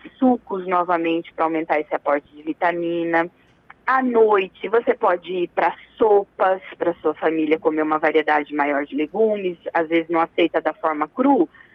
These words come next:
pode virar da, da forma cozida, pode ser o, o almoço, é, que sobrou, pode ser uma receita gostosa que você digite lá no Google e coloca receita de panqueca saudável, vai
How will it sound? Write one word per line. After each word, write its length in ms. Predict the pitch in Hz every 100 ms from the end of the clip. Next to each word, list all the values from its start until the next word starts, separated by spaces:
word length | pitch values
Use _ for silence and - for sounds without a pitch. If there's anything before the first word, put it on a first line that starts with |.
| _ -
pode 320 | 165 151 147
virar 400 | 156 175 156 151
da, 160 | 151 165 -
da 100 | 151
forma 340 | - 156 151
cozida, 840 | 156 185 175 196 190 175 180 180 175 _ _ _ _
pode 340 | 311 254 - -
ser 140 | - 190
o, 140 | -
o 300 | - 190 185
almoço, 920 | 185 185 190 101 101 190 - - 156 - - -
é, 220 | - 175 175
que 160 | 190 -
sobrou, 680 | 175 170 170 196 196 190 196 - - -
pode 400 | 262 247 233 220 - -
ser 300 | 214 185 -
uma 240 | 208 208
receita 680 | 196 214 196 - 190 185 185
gostosa 580 | 175 185 - 196 180 190
que 80 | -
você 120 | 185
digite 720 | 180 175 165 220 233 220 -
lá 240 | 180 175 180
no 140 | 175
Google 460 | 175 202 208 175 170
e 40 |
coloca 560 | 175 170 170 180 - 170 - - _ -
receita 640 | - 214 196 302 320 302
de 120 | 254
panqueca 600 | 254 240 247 302 311 294 277
saudável, 640 | 277 254 214 185 165 175
vai 200 | 180 196